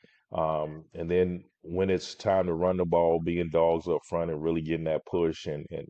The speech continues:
and, uh, being aggressive. Um, you know, that's from an offensive standpoint. From a defensive standpoint, you know, of course, is to create havoc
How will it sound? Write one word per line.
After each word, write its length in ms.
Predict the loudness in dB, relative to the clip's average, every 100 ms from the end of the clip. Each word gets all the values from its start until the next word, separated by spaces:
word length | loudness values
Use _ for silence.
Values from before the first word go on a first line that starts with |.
| _
and, 180 | -8 -6
uh, 320 | -2 0 0
being 280 | 0 -2 -2
aggressive. 540 | -2 2 2 2 -10 -12 _ _ _ _ _ -6
Um, 440 | 0 2 2 0 -6 -18 _ _ _ _
you 140 | -4
know, 220 | 0 0 4
that's 360 | 4 4 0 -16
from 260 | -2 -2 0
an 80 |
offensive 520 | 2 2 0 -6 -6 -10
standpoint. 600 | -8 -8 -8 -10 -10 -12 _ _ _ _ _
From 180 | 0 0
a 60 |
defensive 600 | 2 2 2 -2 0 -8
standpoint, 720 | -4 -2 -2 -2 -2 -2 -4 -10 _
you 160 | -8 0
know, 140 | 2 2
of 80 |
course, 380 | 2 4 4 0
is 120 | -6 -6
to 100 | -10
create 500 | -4 2 2 2 0
havoc 400 | 0 0 0